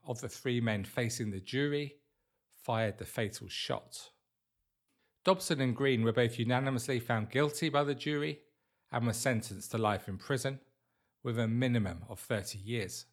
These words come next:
Mayhorn was unanimously found not guilty of murder and manslaughter, and he left the court a free man. He was apparently led from the dock in tears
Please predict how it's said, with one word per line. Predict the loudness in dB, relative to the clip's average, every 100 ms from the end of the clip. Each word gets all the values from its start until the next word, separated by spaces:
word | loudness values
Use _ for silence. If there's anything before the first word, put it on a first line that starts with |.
| _ _ _ _ _ _ _ _ _ _ _ _ _ 0
Mayhorn | 4 4 4 4 4 4
was | 4 4 2 0
unanimously | 2 2 2 0 -2 -2
found | 0 0 0 0
not | 0 0
guilty | -2 -2 -4
of | -4
murder | -2 0 0 -2
and | -4
manslaughter, | -2 -2 -2 -4 -4 -2 -6 -6 -16 _ _ -8
and | -2
he | 2
left | 2 2
the | -4
court | 0 2 2
a |
free | -2 -2 0
man. | 0 -2 -6 -14 _ _ _ _ _ _ _ _
He | -2 -2
was | 2 2 2 0 -4
apparently | -2 0 0 0 0
led | 0 -2
from | -4
the | -2
dock | 0 0 0
in | -4 -4
tears | -2 -2 -2 -2 -8